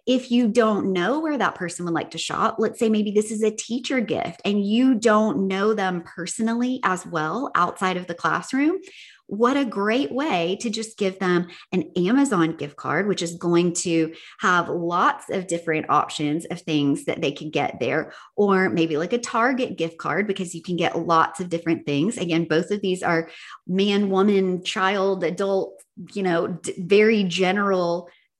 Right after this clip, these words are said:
Everybody can get stuff from these locations.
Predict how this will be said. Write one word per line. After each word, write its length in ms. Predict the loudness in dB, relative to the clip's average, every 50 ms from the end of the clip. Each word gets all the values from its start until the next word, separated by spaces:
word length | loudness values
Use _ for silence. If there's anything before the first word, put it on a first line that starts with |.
| _
Everybody 720 | 0 0 0 0 0 0 0 0 0 2 2 2 2 0 -2
can 220 | -2 -2 -2 0 0
get 240 | 0 0 -2 -4
stuff 420 | -8 -4 0 0 0 0 -2 -4 -4
from 260 | 0 0 2 2 0
these 220 | 0 -4 -4 -4
locations. 720 | -6 -8 -6 -4 -2 -2 -2 -2 -2 -2 -2 -2 -2 -4